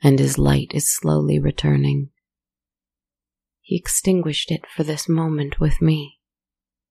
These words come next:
What a lovely gift. I have the perfect story for you, my new friend.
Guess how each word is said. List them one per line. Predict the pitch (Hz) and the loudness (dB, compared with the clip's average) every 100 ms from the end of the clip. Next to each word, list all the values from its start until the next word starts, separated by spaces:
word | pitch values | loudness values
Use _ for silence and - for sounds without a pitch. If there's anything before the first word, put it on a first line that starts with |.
| _ _ _ _ _ _ _ _ _ | _ _ _ _ _ _ _ _ _
What | - 170 | -4 0
a | 190 | 0
lovely | 190 160 143 151 156 | 0 -4 -4 -6 -6
gift. | - 165 147 - - - _ _ _ _ _ _ _ _ _ _ _ _ _ _ _ | 0 0 0 -6 -18 -20 _ _ _ _ _ _ _ _ _ _ _ _ _ _ _
I | 160 151 160 | 0 0 0
have | 160 147 143 - | -4 -8 -10 -10
the | 160 | -12
perfect | - - 160 - 156 - - | -8 -8 -8 -6 -8 -8 -10
story | - - 151 143 139 | -6 -2 0 2 0
for | - 147 | -2 0
you, | 135 131 | 2 2
my | 131 131 | 0 -4
new | 131 131 | -6 -6
friend. | 131 - 139 139 143 | -4 0 0 -2 -10